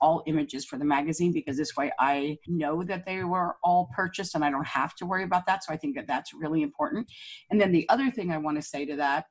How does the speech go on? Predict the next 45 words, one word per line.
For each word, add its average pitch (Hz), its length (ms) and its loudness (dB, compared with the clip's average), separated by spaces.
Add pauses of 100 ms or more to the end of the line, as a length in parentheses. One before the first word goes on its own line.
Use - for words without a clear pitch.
(140)
is 185 140 0
I 202 80 4
see 233 220 -2
this 202 180 -4
out 175 160 2
in - 40 -8
the 156 60 -2 (120)
networking 156 420 -6
world 151 300 0 (100)
a 151 80 2
lot. 135 440 4 (380)
People 202 300 -2
exchange 165 560 2
business 160 340 2
cards 175 280 2
and 151 120 2
they 151 100 0
think 160 260 -2
that 120 160 -6
that's 151 340 -2
implied 156 800 0 (460)
consent 170 480 2
to - 180 -4
add 160 220 2
them 170 180 -2
to 175 140 -6
their 151 180 -4
email 180 240 0
list, 226 220 -4
and 170 100 2
it 151 80 4
is 147 160 -2
not. 160 300 2
That's 180 180 0
against 170 320 -4
can 143 160 -2
spam 143 320 -4
law. 143 260 2
If 147 140 -8
you 196 140 0
don't 220 240 2
ask 175 260 0
somebody 208 320 -8
for 170 120 -8
permission, 165 600 -4